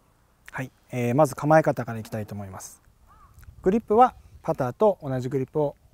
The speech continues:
作ります。それから、構えた時ですね、えー、この腕なんですけれども、腕の形はだいたい感覚、イメージとしてこの五角形のイメージを持ってください。はい、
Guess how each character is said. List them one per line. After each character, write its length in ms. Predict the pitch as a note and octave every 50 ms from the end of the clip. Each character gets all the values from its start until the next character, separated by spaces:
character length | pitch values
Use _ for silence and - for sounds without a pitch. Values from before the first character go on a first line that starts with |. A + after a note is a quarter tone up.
| _ _ _ _ _ _ _ _ _ _ _
作 120 | - - C3+
り 80 | A2+
ま 140 | A2 G2+ G2
す。 240 | - - - - - - _ _ _ _
そ 120 | - F3+
れ 80 | F3+ F#3
か 100 | - G3+
ら、 200 | G3+ G3+ F#3+ - - - - - _ _ _ - - - - - D4 - - _ _ _ _ _ _ _ _ _ - - - - -
構 220 | - D#3+ E3+ A#3
え 60 | C4+
た 80 | B3 G#3
時 160 | F3 D#3+ C#3
で 100 | C3+ B2+
す 140 | A#2 - C3
ね、 220 | C3+ D#3 E3 D3+ - _ _ _ _ _ _ _ _ _ _ _
え 200 | - C3+ C3+ C3+
ー、 20 |
こ 160 | C3 - G3+ G#3+
の 120 | G3+ G3 F3+
腕 220 | F3 D#3+ F3+ C4 C4+
な 100 | C4 A#3
ん 80 | E3+
で 80 | C#3 B2
す 80 | -
け 80 | - D3
れ 80 | B2+ B2
ど 140 | A#2+ B2+
も、 320 | D3+ F#3 G3+ E3+ C3 - - _ _ _ _ _ _ _ _ _ _ _ _ _ _ _ _ _ _
腕 200 | - F3+ F#3 G#3+
の 100 | G#3+ G#3+
形 320 | G#3 A3 G#3+ A3+ G#3+ - A3+
は 260 | A3 A3+ G#3+ G#3+ - _ _ _ _ _ _ _ _ _ _ _ _ _ -
だ 140 | D#3+ F3 F#3
い 80 | G3+ F#3+
た 220 | - A3+ G#3+ G#3
い 80 | G3 - _ _ _ _ _ _ _ _ _ _ _ _ _ _ -
感 200 | - G3+ G#3 G3
覚、 280 | G#3 G#3 F3+ - G3+
イ 120 | F#3 F3+ F3+
メ 160 | G#3 A#3 A#3+
ー 60 | A#3+
ジ 60 | G#3+
と 80 | - G3
し 60 | E3+
て 60 | -
こ 80 | F3+ E3+
の 100 | D#3+ D3
五 140 | C#3 D#3 D#3
角 180 | - B3 B3 - -
形 160 | - A#3 G3+
の 80 | E3+
イ 80 | D#3+ D#3+
メ 140 | E3+ E3+ D#3
ー 20 |
ジ 80 | D3 D3
を 40 | C3+
持 100 | C3+ C3
っ 20 |
て 100 | - B2+
く 60 | B2
だ 100 | A#2+ A2+
さ 160 | - C#3 B2
い。 60 | A2 - _ _ _ _ _ _ _ _ _ _ _ _ _ _ _ _ _ _ _ _ _ _ _ _ -
は 80 | - E3
い、 80 | -